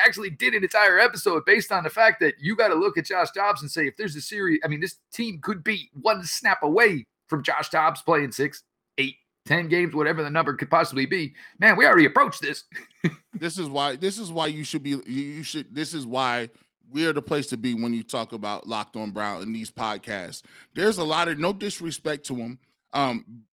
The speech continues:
Speaker 2: but, but as far as we get, I'm, I'm in the rooms when, you know, I talking to Mary Kay, I'm talking,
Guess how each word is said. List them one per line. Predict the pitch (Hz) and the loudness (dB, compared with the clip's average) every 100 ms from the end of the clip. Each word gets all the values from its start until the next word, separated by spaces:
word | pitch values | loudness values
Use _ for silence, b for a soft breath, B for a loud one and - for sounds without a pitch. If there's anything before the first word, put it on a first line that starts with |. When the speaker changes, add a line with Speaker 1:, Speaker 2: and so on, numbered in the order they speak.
| _ | _
Speaker 2:
but, | 151 120 - | -2 -2 -8
but | 127 139 | -8 -8
as | 131 | -8
far | - 190 208 | -2 0 0
as | 143 | -2
we | 139 170 | -4 -4
get, | 151 | 0
I'm, | 139 156 | 0 0
I'm | 151 180 | -2 -2
in | |
the | 165 | -4
rooms | 139 165 156 131 | -4 -4 -4 -4
when, | 127 123 | -4 -4
you | 117 | -4
know, | 117 | -2
I | 113 | -2
talking | 117 147 123 120 | -4 -4 -6 -8
to | 107 | -8
Mary | 113 107 101 | -6 -8 -8
Kay, | 170 151 143 | -4 -2 -2
I'm | 107 | -4
talking, | - 123 - 117 | -6 -6 -6 -8